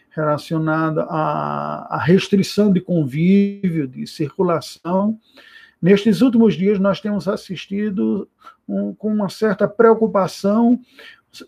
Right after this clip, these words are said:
o avolumamento, o, na verdade, não é essa a palavra, né?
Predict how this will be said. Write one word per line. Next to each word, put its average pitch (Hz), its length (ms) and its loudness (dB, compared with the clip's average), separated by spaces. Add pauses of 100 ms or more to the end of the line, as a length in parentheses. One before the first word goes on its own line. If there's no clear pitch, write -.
o 180 680 4 (640)
avolumamento, 185 1400 -2 (100)
o, 165 420 -4 (1200)
na 175 80 0
verdade, 180 640 2 (320)
não 147 280 -8
é 143 160 -8
essa 143 180 -12
a - 20 -10
palavra, - 520 -8
né? 175 200 -8